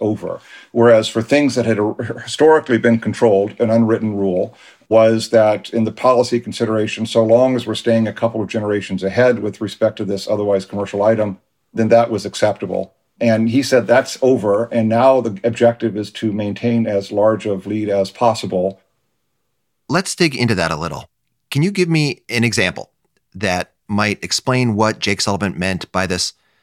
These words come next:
Speaker 2: sliding scale and maintaining as large a lead in technology as possible? You're holding up your iPhone there. Okay, go ahead.
Speaker 1: I've used the example of cell phones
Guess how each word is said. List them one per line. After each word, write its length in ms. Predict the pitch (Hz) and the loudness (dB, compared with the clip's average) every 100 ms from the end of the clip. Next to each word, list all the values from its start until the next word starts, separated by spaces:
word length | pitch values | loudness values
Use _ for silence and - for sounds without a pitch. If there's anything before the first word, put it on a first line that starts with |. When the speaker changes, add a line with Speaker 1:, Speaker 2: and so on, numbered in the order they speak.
| _ | _
Speaker 2:
sliding 520 | - - 107 113 113 110 | -8 -4 0 0 0 0
scale 680 | - 107 98 98 90 85 _ _ - | -2 0 0 0 -2 -6 _ _ -8
and 480 | 82 82 85 82 - _ _ _ _ | -6 -4 -6 -8 -12 _ _ _ _
maintaining 580 | 107 120 127 127 117 104 | -2 0 0 0 0 -2
as 280 | 98 101 95 | -4 -6 -2
large 240 | 104 101 | -2 -2
a 120 | 98 | -4
lead 460 | 92 92 92 82 - _ | -4 -4 -4 -6 -16 _
in 200 | 104 95 | -4 -2
technology 480 | 98 101 90 87 87 | -4 -2 -4 -4 -8
as 100 | - | -8
possible? 500 | 95 82 67 - _ _ _ _ _ _ | -8 -6 -8 -14 _ _ _ _ _ _
You're 280 | - 123 113 | -2 2 2
holding 360 | 101 143 143 123 | 2 2 2 2
up 260 | 110 - _ | 0 -4 _
your 260 | 107 98 - | 0 0 2
iPhone 480 | 113 113 104 90 85 | 0 0 -2 -4 -2
there. 360 | 90 110 151 - _ _ _ _ - | 0 0 -2 -8 _ _ _ _ -4
Okay, 220 | 113 - - _ _ | -4 -4 -10 _ _
go 120 | 92 | -4
ahead. 220 | 87 73 _ _ _ _ _ _ _ _ _ _ | -2 -8 _ _ _ _ _ _ _ _ _ _
Speaker 1:
I've 140 | - 113 | -6 -4
used 200 | 165 131 | -4 -2
the 60 | |
example 500 | 110 92 113 117 107 | -4 0 0 0 0
of 80 | 92 | -2
cell 220 | - 110 | 0 -2
phones 360 | - 95 87 | -2 -8 -10